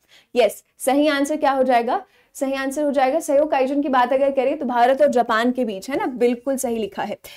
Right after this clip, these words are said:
अच्छा, एक प्रश्न का आंसर करेंगे कि भारत की तरफ से यहाँ पर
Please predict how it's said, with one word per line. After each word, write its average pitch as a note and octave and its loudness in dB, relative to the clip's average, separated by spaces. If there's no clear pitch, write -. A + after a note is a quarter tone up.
अच्छा, A#3 0
एक B3 2
प्रश्न D#4 2
का E4 0
आंसर D4+ 0
करेंगे D#4 2
कि G#4+ -4
भारत B3 0
की G4 -2
तरफ D4 2
से A#3+ -2
यहाँ C4+ -2
पर F4+ -4